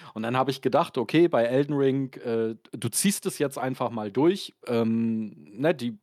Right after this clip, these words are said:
Aufrufe auf, auf meine anderen Videos, ich mein, Rainbow Six Extraction, lief ganz gut, aber es dümpelte halt alles so vor sich hin. Und dann hab ich gedacht, okay, wir gehen jetzt full in auf Elden Ring und da, egal was ich mache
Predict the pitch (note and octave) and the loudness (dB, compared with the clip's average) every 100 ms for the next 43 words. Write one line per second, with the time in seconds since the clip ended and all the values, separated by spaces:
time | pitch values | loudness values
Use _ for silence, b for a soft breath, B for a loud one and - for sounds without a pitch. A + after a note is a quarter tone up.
0 | B2 - - E3+ - D#3+ C#3+ C3+ A2+ G#2+ | -12 -4 2 2 2 -8 -2 -2 -2 -4
1 | - - - - A2+ A2+ A2 C3+ D3 B2+ | -10 -12 -14 -12 -8 -6 -4 -2 -2 -4
2 | B2+ B2+ B2 A2 A#2+ A2+ A#2 A#2+ A#2 - | -2 -2 -2 -4 -2 2 4 4 2 -2
3 | A#2 - G#2 - D3+ D#3 - D3+ C#3+ B | -4 -6 -10 -6 -2 -2 -4 -8 -8 B
4 | B B B A#2 - A2+ A2+ - F3+ A3+ | B B B 0 2 2 2 4 4 4
5 | A3 - B2 B2+ B2+ B2+ B B B C3 | 2 2 2 4 4 2 B B B -4
6 | - - - D#3+ D#3 B2+ A2+ A2 G2+ G#2+ | -4 2 4 4 4 4 2 2 0 -4
7 | G#2+ A#2 - G#2+ F#2+ - F#2+ F#2+ E2+ F2 | -4 -6 -4 -4 -4 -8 -8 -8 -10 -14
8 | F2+ F#2+ - - - - G2+ - C#3+ D3 | -16 -14 -16 -14 -12 -10 -8 -4 -4 -4
9 | A2 - A#2 G#2 A2+ A2 - - B2 A#2+ | -10 -8 -6 -2 -2 -2 -6 0 2 2
10 | C3+ C#3+ G#2+ - C3 D3 D3 C#3 C#3 C3+ | -2 -2 -2 -2 0 0 0 -2 -2 -4
11 | A#2 G#2+ G#2+ - B B B - B2 B2+ | -4 -2 -4 -6 B B B 0 4 4
12 | C3 _ _ B2 A2 B2+ D#3 E3+ C3+ - | 2 _ _ -4 2 6 6 6 4 0
13 | C3+ - A#2 D3+ A#2+ C#3+ | -4 -2 -2 0 0 -2